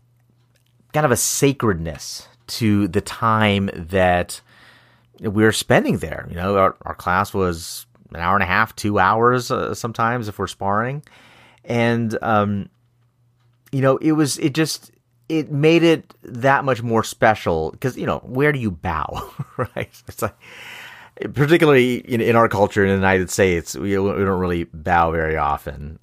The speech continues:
um, if at all. So for me to do that,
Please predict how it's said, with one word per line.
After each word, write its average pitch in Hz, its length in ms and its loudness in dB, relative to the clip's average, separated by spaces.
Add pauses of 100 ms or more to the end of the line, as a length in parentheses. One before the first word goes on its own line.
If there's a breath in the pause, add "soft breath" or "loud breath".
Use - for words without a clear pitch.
um, 73 400 -10
if 85 140 -8
at 82 100 0
all. 90 340 2 (840 loud breath)
So 95 760 4
for 104 480 2
me 123 400 2
to 98 640 -4 (180)
do 147 280 2
that, 82 420 0